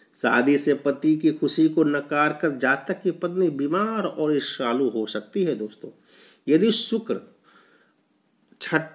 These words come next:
मतलब उस कुंडली में अच्छे जगह पर स्थित हो, लेकिन सातवें का स्वामी सप्तमेश यदि प्रीत है छठे घर में, तो वैसे व्यक्ति को बवासीर की बीमारी भी हो सकती है। यदि शुक्र कमज़ोर है लेकिन प्रीत नहीं है,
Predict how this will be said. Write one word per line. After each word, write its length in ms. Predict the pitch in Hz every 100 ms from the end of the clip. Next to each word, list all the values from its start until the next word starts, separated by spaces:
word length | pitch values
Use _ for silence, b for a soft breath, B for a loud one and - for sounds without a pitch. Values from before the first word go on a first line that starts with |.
| _
मतलब 480 | 147 160 180 180 -
उस 140 | 196 -
कुंडली 480 | - 175 175 208
में 300 | 202 135 - - _
अच्छे 320 | 190 - - 233
जगह 260 | 190 147
पर 260 | 135 117 113
स्थित 340 | - - -
हो, 120 | 95 - b b b
लेकिन 420 | 113 139 156 175 127
सातवें 560 | - 123 - 165 180
का 100 | 180
स्वामी 460 | 160 147 139 147 156
सप्तमेश 760 | - 147 147 156 165 127 - -
यदि 220 | 143 196
प्रीत 460 | 220 - 151 147 -
है 120 | 143
छठे 420 | 127 123 - 143 117
घर 180 | 120
में, 220 | 123 135 104 B B B B
तो 60 | 143
वैसे 320 | 143 151 180
व्यक्ति 420 | 160 135 123 -
को 140 | 156 185
बवासीर 640 | 131 104 104 110 - 123
की 140 | 156 156
बीमारी 500 | 131 113 107 117 139
भी 100 | 214
हो 180 | 214 220
सकती 340 | 196 - 185
है। 140 | 170 - b b b -
यदि 200 | 139 165
शुक्र 300 | 160 180 180
कमज़ोर 520 | 170 170 160 170 175
है 100 | 170
लेकिन 340 | 147 151 196 180
प्रीत 380 | - 175 180
नहीं 340 | 156 160 202 151
है, 180 | 104